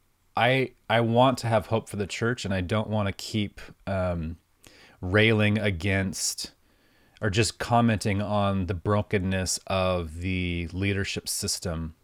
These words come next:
And so I don't want there to be an us versus them. I don't want there to be a hurt congregant and a, um, abusive pastor or, or vice versa.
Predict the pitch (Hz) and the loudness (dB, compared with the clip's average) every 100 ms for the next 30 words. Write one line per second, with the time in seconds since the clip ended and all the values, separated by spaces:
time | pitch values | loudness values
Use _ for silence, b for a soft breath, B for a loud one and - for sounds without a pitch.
0 | b b b b 104 101 95 - - 101 | b b b b 0 0 0 0 2 4
1 | 95 123 127 135 160 107 90 92 90 85 | 6 4 4 2 2 0 2 -2 -2 -2
2 | 87 - 85 85 85 87 104 127 120 113 | -4 -4 -6 -6 -4 -2 0 2 2 2
3 | 92 90 98 80 90 87 85 - b b | 0 0 0 0 0 0 -2 -6 b b
4 | b b - 123 110 - - 113 113 107 | b b -4 0 0 -2 0 2 2 0
5 | 95 98 90 - _ _ 107 104 101 95 | 0 0 0 -8 _ _ -4 0 0 0
6 | 95 98 98 92 92 92 85 90 85 85 | -2 -4 -2 0 0 -2 -2 -2 -2 -4
7 | - 95 107 104 - 95 - 101 92 - | -6 -4 -2 0 -2 -4 0 0 0 -4
8 | 95 98 95 - - 107 95 98 98 - | -2 -2 -2 -8 -6 -2 -2 0 -2 -2
9 | 98 98 - 76 71 | -4 -2 -2 -6 -6